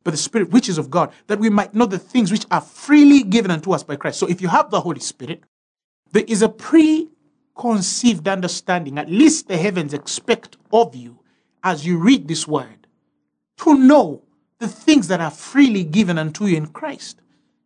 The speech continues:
Now, when you understand the things that are freely given unto you in Christ, that also shapes your prayer.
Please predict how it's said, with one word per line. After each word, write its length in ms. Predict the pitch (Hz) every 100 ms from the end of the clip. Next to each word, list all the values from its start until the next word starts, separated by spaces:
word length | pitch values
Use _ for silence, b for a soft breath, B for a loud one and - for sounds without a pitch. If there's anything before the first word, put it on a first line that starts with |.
| _ _ _ _ -
Now, 120 | 233
when 200 | 233 240
you 120 | 233
understand 540 | 233 226 - - 359 302
the 60 |
things 300 | - 269 240
that 100 | 180
are 60 | 170
freely 400 | - - 302 190
given 260 | 170 185
unto 280 | 151 147 -
you 140 | 202 156
in 100 | 143
Christ, 380 | - 156 -
that 180 | - 196
also 340 | 220 175 - 175
shapes 420 | - - 165 -
your 100 | 143
prayer. 420 | 139 220 226 139